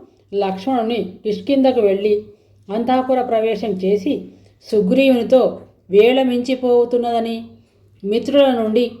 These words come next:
ఉపకారం పొంది ప్రత్యుపకారం చేయడం మర్చిపోయిన వాడిని పురుషాధముడని లోకం పిలుస్తుందని తన మాటగా చెప్పమని అంటాడు.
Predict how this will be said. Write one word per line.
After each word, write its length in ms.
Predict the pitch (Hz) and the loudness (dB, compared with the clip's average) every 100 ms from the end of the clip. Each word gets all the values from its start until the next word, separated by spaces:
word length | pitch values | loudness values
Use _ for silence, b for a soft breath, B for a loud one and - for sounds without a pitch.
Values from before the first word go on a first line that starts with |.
| - | -12
ఉపకారం 600 | 202 247 254 247 247 208 | -6 -2 -2 -2 -2 -4
పొంది 440 | 185 190 254 285 - - - | -2 -2 -2 -4 -8 -14 -6
ప్రత్యుపకారం 680 | 214 269 262 262 254 247 240 | -4 -2 -4 -2 0 0 -2
చేయడం 460 | - 220 226 226 | -2 -2 0 0
మర్చిపోయిన 600 | 208 214 247 247 240 240 | -2 -2 -4 -2 0 0
వాడిని 520 | 220 208 214 262 190 185 B B B B - | 0 0 0 -2 -4 -10 B B B B -2
పురుషాధముడని 920 | 233 262 277 269 254 247 240 240 185 185 | -2 2 2 2 0 0 -2 -2 -4 -4
లోకం 360 | 190 233 269 | -2 -2 -2
పిలుస్తుందని 800 | 240 220 220 - 214 214 226 214 - b b b 240 | -2 -2 -4 -6 -6 -2 -2 -6 -12 b b b -2
తన 80 | 262 | 2
మాటగా 480 | 269 247 240 233 226 220 | 2 0 0 0 -2 -4
చెప్పమని 400 | 208 202 220 247 | -4 -2 -2 -2
అంటాడు. 420 | 196 185 185 | -2 -2 -2